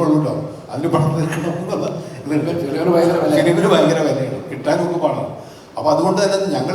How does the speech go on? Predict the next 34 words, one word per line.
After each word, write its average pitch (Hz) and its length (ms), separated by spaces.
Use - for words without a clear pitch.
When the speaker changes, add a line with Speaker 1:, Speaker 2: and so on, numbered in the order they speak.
Speaker 1:
എപ്പോഴും - 220
കോൺഷ്യസ് 139 420
ആണ്. - 160
പിന്നെ 143 220
അന്ന് 147 180
മോണിറ്റർ 131 420
ഇല്ല. - 100
മോണിറ്റർ 160 400
ഇല്ലാത്തതുകൊണ്ട് 151 500
തന്നെ 131 220
ഒരു 151 100
ടേക്ക് 143 260
ഓക്കെ 165 240
ആക്കാനായിട്ട് 151 460
ഡയറക്ടർ 127 360
മാത്രം 127 340
തീരുമാനിച്ചാൽ 104 480
മതി. - 80
ഡയറക്ടർ 143 380
പറയുന്നത് 165 360
ടേക്ക് 151 260
എനിക്ക് 170 220
ഓക്കെ 160 160
ആണെന്ന് 156 200
പറഞ്ഞു 143 200
കഴിഞ്ഞാൽ 143 260
ആർട്ടിസ്റ്റിനും - 380
ഓക്കെയാണ്, - 340
ക്യാമറാമാനും 135 480
ഓക്കെ. - 180
പിന്നെ 151 160
ക്യാമറാമാൻ 170 520
മാത്രം 185 240
വല്ല 170 160